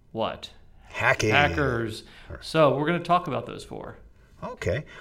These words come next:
Speaker 2: Well, why don't we tackle the first one, um, you know, first, obviously. The, the, the first one, if I remember correctly, is I T is complicated and solving I T problems are complicated. I, I can see why people would say that. I think I T can be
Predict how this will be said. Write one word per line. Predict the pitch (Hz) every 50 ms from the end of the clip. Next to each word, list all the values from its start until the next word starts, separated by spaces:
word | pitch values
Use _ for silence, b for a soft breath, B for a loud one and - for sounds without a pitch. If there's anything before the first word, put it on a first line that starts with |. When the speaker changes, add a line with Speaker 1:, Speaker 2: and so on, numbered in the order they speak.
| B B
Speaker 2:
Well, | 185 214 240 226 143
why | 120 143 165 196
don't | 247 - 240
we | 233 208
tackle | - - 185 175 175 - 151
the | 127 113
first | 110 - 131 120 - -
one, | - 113 107 101 98 95 78 - - -
um, | 98 101 95 98 98 98 95 92 87 87 87 87 - - 101
you | 104 110 107
know, | 95 92 87
first, | - - 123 - - - - - -
obviously. | 67 67 64 69 71 - - - 73 78 92 B B B B B B B
The, | 127 123 127 123 123 120 113
the, | 110 131 127 120 -
the | - 135
first | 127 - - 202 202 -
one, | 190 170 139
if | 120 - -
I |
remember | 104 104 107 104 - 170 - -
correctly, | - - 95 95 - 104 95 95
is | 98 92 87 - - -
I | 131 135
T | - - - 123
is | 104 -
complicated | - - - 113 110 110 - 107 - - 117 107 107 107 107 107 107 107 101
and | 90 85 85 87 85 85
solving | - - 131 143 127 110 104
I | 104 101
T | - - 107 101
problems | - - - 95 92 90 101 90 82 -
are | 90 82
complicated. | - 87 92 92 - 90 - - 104 95 92 92 92 92 87 B B B B B B B B B
I, | - 87 - - - 80 82 85 - -
I | 104 123 131
can | - - 113
see | 98 - - 135 123 117
why | 110 98 98 101 101 101 104 101 - -
people | - 117 - - 120 98
would | 95 92 -
say | - - - 101 101 101
that. | 90 95 98 98 92 - -
I | 95 135
think | 156 - - 113 95 80 -
I | 87 90
T | 82 - - 87 82
can | - - 85
be | 82 85 85 82